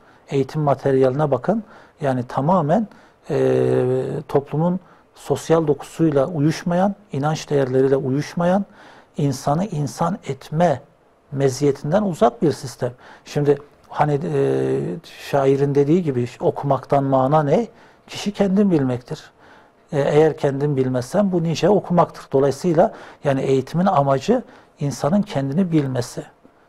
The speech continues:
kendini bilmesi, Rabbini bilmesi anlamında böyle bir amaç gütmelidir. Ama şu anki eğitim sistemi bundan çok uzak.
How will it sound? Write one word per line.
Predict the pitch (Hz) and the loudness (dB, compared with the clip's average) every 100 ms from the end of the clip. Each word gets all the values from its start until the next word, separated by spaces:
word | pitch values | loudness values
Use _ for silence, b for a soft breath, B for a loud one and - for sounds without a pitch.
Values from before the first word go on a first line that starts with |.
| _ | _
kendini | - 131 131 170 | -6 -4 0 2
bilmesi, | 180 147 120 - 139 139 | 2 2 -4 -6 -6 0
Rabbini | 135 131 139 180 | 0 0 -4 0
bilmesi | 180 156 127 - 135 | 0 0 -4 -2 -2
anlamında | 135 127 127 127 131 | 0 -2 -2 -2 0
böyle | 165 156 | 0 2
bir | 175 - | 2 2
amaç | 135 156 151 - | 0 0 -2 -6
gütmelidir. | 131 - 131 123 143 220 - B B B B B | -8 -4 -2 0 2 0 -2 B B B B B
Ama | 139 135 135 185 | 2 4 2 -6
şu | - - 170 | -4 2 2
anki | 127 147 | 0 -2
eğitim | 135 135 170 | -2 0 -4
sistemi | - - 170 170 | -4 -4 -2 -2
bundan | 135 156 190 | 0 2 0
çok | - 180 151 | 2 0 0
uzak. | 120 | -4